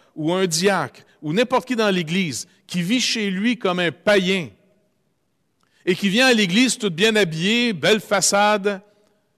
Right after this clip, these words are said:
Ça, ça s'appelle un culte des lèvres, un culte d'apparence. Jésus appelle ces gens-là des acteurs. Puis faites attention,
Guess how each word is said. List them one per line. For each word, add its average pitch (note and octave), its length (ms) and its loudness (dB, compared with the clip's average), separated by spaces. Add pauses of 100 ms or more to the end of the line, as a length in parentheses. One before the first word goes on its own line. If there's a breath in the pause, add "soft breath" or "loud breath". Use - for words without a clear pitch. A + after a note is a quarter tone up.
(120)
Ça, G#3+ 140 -4
ça G3+ 120 0
s'appelle F3+ 480 0
un C#3 140 -6
culte F#3 400 -4
des B2 220 -6
lèvres, B2 420 -6 (460)
un C#3+ 140 -6
culte F3+ 280 -4
d'apparence. C3+ 640 -4
Jésus D#3+ 320 -2
appelle F#3+ 320 2
ces D#3+ 160 -2
gens-là D#3 300 -2
des C#3+ 260 -2
acteurs. C#3+ 680 -6
Puis - 100 -20
faites G3 160 -4
attention, F#3 600 -4